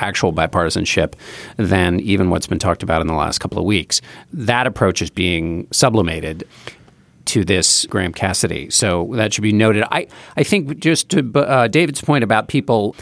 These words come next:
I think there is rage in the, in the Republican ranks that the, um, that Congress hasn't done anything. And I think they need more than just, even if they weren't, even if the grassroots wasn't enraged,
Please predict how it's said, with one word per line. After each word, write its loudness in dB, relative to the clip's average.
I 2
think 4
there 2
is 4
rage 4
in 6
the, 4
in 2
the 0
Republican 0
ranks 2
that 0
the, 2
um, 0
that -4
Congress 0
hasn't 0
done 0
anything. -2
And -2
I 0
think 0
they 4
need 4
more 6
than 4
just, 0
even 4
if 2
they 4
weren't, 2
even 2
if 0
the 0
grassroots 0
wasn't 0
enraged, -2